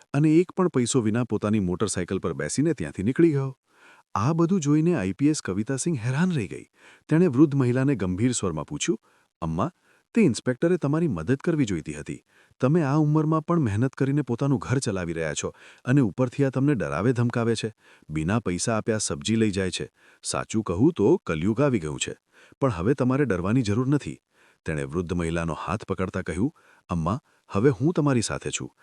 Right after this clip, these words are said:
આ ઇન્સ્પેક્ટરની દાદાગીરી હવે નહીં ચાલે. તમે આવું કરો, મારો નંબર લઈ લો. કાલ જ્યારે તમે ઠેલો લગાવશો, તો મને કોલ કરજો. કાલ તમારા ઠેલા પર તમે નહીં, પણ હું રહીશ. હું જાતે જોઈશ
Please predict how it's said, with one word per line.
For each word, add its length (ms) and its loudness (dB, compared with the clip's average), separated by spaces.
આ 120 2
ઇન્સ્પેક્ટરની 600 0
દાદાગીરી 640 0
હવે 180 2
નહીં 160 6
ચાલે. 280 -2
તમે 180 6
આવું 180 4
કરો, 280 -6
મારો 180 2
નંબર 280 4
લઈ 140 -4
લો. 220 -8
કાલ 240 4
જ્યારે 240 4
તમે 220 2
ઠેલો 280 -2
લગાવશો, 540 -2
તો 60 4
મને 200 6
કોલ 220 4
કરજો. 400 -8
કાલ 200 -2
તમારા 340 -4
ઠેલા 280 -6
પર 160 -4
તમે 280 0
નહીં, 260 0
પણ 120 2
હું 200 4
રહીશ. 360 -4
હું 120 6
જાતે 340 4
જોઈશ 380 -2